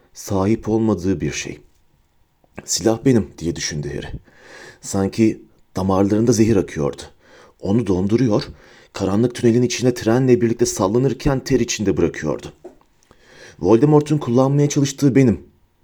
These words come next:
O yüzden nereye gitsem etrafımda korumalar var. Mesele benim korunmam değil, diğer insanların benden korunması.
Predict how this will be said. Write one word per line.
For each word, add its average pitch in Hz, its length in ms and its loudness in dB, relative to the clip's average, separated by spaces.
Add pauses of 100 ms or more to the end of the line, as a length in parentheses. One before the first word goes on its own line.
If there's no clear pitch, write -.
(380)
O 101 120 2
yüzden 123 340 4
nereye 123 200 6
gitsem 120 280 0
etrafımda 117 460 0
korumalar 110 480 0
var. 80 280 -6 (640)
Mesele 117 400 2
benim 143 200 2
korunmam 139 560 2
değil, 143 280 2 (280)
diğer 117 200 4
insanların 131 560 2
benden 110 340 2
korunması. 85 580 -4